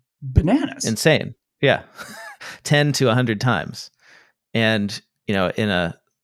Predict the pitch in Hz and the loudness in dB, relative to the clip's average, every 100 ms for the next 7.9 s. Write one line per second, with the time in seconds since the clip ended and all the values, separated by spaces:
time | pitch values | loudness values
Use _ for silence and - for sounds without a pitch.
0 | _ _ 95 92 95 - _ _ _ _ | _ _ -4 -4 -4 -12 _ _ _ _
1 | _ _ - - 151 147 110 98 95 101 | _ _ -8 0 2 2 -2 -4 -4 -4
2 | 107 120 120 107 104 98 98 - _ _ | 2 0 0 -2 -2 0 -2 -4 _ _
3 | _ - 104 95 - 110 101 62 - - | _ -8 -4 -2 2 4 4 0 -6 -10
4 | - 101 92 98 82 123 143 127 104 92 | -2 -2 -2 -6 0 4 6 6 2 -2
5 | 82 80 - - _ _ _ - 214 285 | -2 -4 -6 -12 _ _ _ 0 2 4
6 | 339 339 208 185 - 190 151 151 143 139 | 2 2 0 0 -2 -2 -2 0 0 0
7 | - - 143 139 127 120 95 131 | -6 -2 0 0 -2 -6 -6 -10